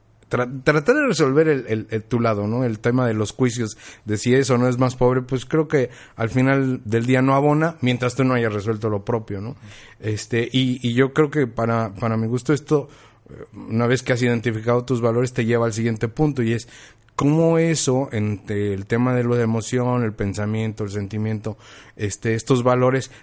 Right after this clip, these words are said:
te lleva a actuar y, y a conducirte en la vida, ¿no? El concepto de la actitud y la conducta.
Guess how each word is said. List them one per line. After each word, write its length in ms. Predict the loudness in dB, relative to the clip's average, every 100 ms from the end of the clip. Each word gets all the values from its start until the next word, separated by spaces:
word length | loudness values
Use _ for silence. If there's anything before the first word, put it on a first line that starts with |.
| _
te 140 | 0 4
lleva 320 | 4 4 2
a 40 |
actuar 520 | 0 -2 2 2 2 -2
y, 260 | -2 -2 -2
y 320 | -2 0 -2
a 80 | -4
conducirte 640 | 0 0 2 0 -2 -2 -2
en 80 |
la 100 | 0
vida, 280 | -2 -2 -2
¿no? 120 | -2
El 140 | -4 -2
concepto 420 | -4 -2 -2 0
de 60 | 0
la 80 |
actitud 360 | -2 -8 -4 -2
y 60 | -2
la 140 | -4
conducta. 640 | -6 -6 -4 -6 _ -18